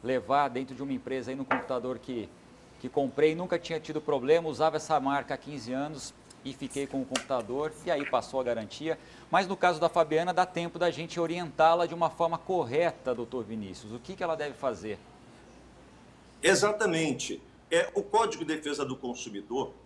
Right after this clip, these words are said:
Speaker 2: ele deixa bem claro no artigo oito que, é, o vício do produto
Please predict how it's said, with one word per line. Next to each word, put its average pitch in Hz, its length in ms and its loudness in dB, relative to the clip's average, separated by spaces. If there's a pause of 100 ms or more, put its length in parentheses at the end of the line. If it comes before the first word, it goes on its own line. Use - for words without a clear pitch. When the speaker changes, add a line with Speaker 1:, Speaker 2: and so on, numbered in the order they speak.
Speaker 2:
ele 123 160 -4
deixa 131 300 -4
bem 147 180 -6
claro 120 440 0
no 107 140 -12
artigo - 500 -10
oito 123 320 -10 (640)
que, 196 500 0 (100)
é, 156 280 2
o 190 120 0
vício 151 720 -8
do 151 160 -8
produto 139 720 -2